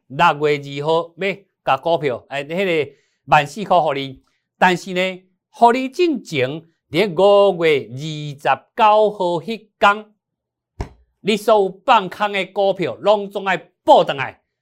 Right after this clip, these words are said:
不管你有甘愿无甘愿，有了无了，拢爱报转来，诶，行情就来啊。所以，咱等下甲各位讲创意电子吼，啊，真精彩的，来，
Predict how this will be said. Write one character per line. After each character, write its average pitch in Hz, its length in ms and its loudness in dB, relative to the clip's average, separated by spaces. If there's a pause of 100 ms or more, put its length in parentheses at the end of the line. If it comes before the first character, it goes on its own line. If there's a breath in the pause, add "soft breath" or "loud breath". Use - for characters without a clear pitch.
(220)
不 220 140 -6
管 190 280 0
你 196 100 -6
有 135 160 -14
甘 139 260 -8
愿 135 140 -6
无 131 120 -8
甘 123 180 -8
愿， 123 280 -6
有 175 180 -4
了 240 220 4
无 175 180 -2
了， 208 180 2
拢 175 160 -4
爱 165 100 -6
报 156 180 -4
转 120 120 -10
来， 87 160 -20 (420)
诶， 180 180 2
行 165 320 -2
情 131 200 -10
就 120 100 -4
来 104 200 -6
啊。 131 260 -2 (640)
所 180 220 0
以， 170 260 -4 (760)
咱 147 140 -2
等 160 180 0
下 123 80 -8
甲 117 140 -6
各 170 100 -10
位 151 80 -6
讲 156 220 -8
创 156 220 -8
意 135 60 -10
电 110 180 -12
子 170 140 -12
吼， 147 320 0 (520)
啊， 147 180 0
真 147 180 -6
精 139 160 -10
彩 147 160 0
的， 101 320 -14
来， 120 320 -12